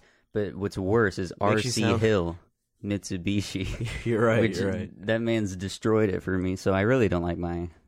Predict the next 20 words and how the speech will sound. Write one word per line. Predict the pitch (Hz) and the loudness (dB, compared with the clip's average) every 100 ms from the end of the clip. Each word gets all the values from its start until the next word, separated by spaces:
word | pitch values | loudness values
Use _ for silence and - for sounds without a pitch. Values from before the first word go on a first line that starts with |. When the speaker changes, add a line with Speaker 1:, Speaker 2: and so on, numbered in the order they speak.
| - | -10
Speaker 1:
middle | 90 87 | -6 -4
initial | 85 85 - 87 87 _ _ _ _ _ - | -4 -8 -10 -14 -14 _ _ _ _ _ -16
in | 92 | -10
every | 90 92 95 | -8 -6 -8
single | 98 92 | -8 -6
way. | 90 87 _ _ _ | -6 -8 _ _ _
You | - | -8
know, | 113 | -6
I | 131 | -4
used | 101 107 - | -4 -6 -2
to | 101 95 - | 0 0 -6
say | - 101 | -4 -2
that | 98 | -2
my | 95 92 | -2 -4
middle | 90 92 | -4 -4
name | 90 92 | -4 -4
was | 87 | -6
Sonic | - 85 92 - | -6 -6 -6 -6
to | 104 | -6
people. | 104 - | -4 -2